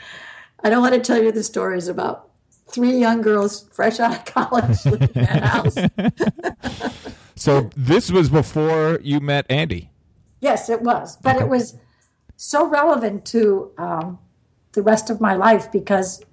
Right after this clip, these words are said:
Speaker 1: it had a dock.
Speaker 2: Right. A-, absolutely. So through all this, okay, I'm, I'm just, I'm just gonna put things together in my own mind here. Uh, sorry that I'm repeating a few things. So you came down to Fort Lauderdale,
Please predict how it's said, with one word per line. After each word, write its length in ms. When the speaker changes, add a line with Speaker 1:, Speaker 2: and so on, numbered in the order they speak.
Speaker 1:
it 140
had 220
a 100
dock. 480
Speaker 2:
Right. 320
A-, 200
absolutely. 560
So 300
through 340
all 120
this, 260
okay, 340
I'm, 220
I'm 200
just, 300
I'm 140
just 200
gonna 140
put 240
things 540
together 440
in 120
my 180
own 260
mind 340
here. 260
Uh, 120
sorry 440
that 260
I'm 280
repeating 500
a 60
few 180
things. 460
So 160
you 120
came 260
down 200
to 80
Fort 240
Lauderdale, 500